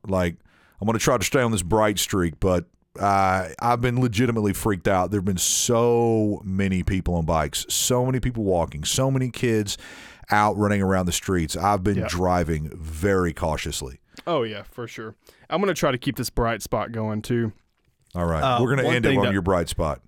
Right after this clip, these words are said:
Speaker 2: Okay, one thing that I've been doing, and, uh, me and Anna has been doing, is, um,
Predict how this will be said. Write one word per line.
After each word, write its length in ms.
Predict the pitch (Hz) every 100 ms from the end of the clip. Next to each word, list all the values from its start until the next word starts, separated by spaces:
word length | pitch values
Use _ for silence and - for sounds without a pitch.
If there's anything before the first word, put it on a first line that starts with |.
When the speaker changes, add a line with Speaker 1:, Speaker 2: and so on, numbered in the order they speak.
| _ _ 131
Speaker 2:
Okay, 240 | 135 107
one 260 | 120 151 156
thing 220 | 143 131
that 120 | 117
I've 140 | 113
been 160 | 113 107
doing, 460 | 113 110 107 104 104 _ -
and, 160 | 117 110
uh, 160 | 104 110
me 200 | 127 117
and 80 |
Anna 320 | - 120 120 110
has 240 | 107 101
been 160 | 107 104
doing, 320 | 104 104 104 _ - _ -
is, 240 | 113 110 107
um, 440 | 104 104 98